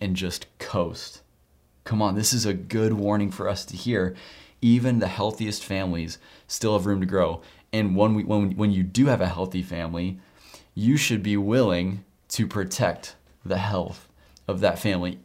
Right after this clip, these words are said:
Listen to me, even if that means asking for help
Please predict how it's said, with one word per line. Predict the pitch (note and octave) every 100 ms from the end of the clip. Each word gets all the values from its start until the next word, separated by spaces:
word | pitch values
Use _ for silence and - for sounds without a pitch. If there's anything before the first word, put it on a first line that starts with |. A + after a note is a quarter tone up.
| _
Listen | G#2 F#2+
to | F#2+ E2+
me, | E2+ - -
even | A#2 A#2 B2
if | A#2+ -
that | A2+ G#2
means | G#2+ G2+ A2 B2 - - _ _ _ _ _ -
asking | E2+ E2+ - F2+
for | - E2
help | F#2 B1 -